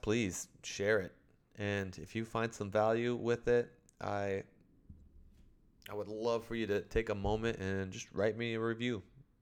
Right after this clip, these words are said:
It would be great. Reviews are awesome. We all use them as a point of reference for the decisions that we make. And if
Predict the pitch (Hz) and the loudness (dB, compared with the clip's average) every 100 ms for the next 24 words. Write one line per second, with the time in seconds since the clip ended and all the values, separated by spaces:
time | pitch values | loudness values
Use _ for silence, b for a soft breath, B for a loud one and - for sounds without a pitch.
0 | _ - - 113 104 104 104 107 113 110 | _ -20 -14 -10 -8 -8 0 2 2 -2
1 | - - B B B - 95 104 107 107 | -12 -18 B B B -12 -8 -6 -4 -2
2 | 87 104 104 107 104 101 98 - 101 101 | 0 0 0 -2 -4 -4 -2 0 2 2
3 | 101 104 104 95 95 92 92 107 98 95 | 0 -4 -4 -4 -4 -6 -8 -6 -4 0
4 | 98 98 101 95 - 87 92 92 90 95 | 0 0 -4 -8 -8 -6 -4 -4 -6 -6
5 | 92 90 92 - 90 90 92 - - B | -8 -6 -6 -4 -6 -4 -6 -8 -20 B
6 | B B B - 82 85 85 - | B B B -12 -8 -8 -10 -14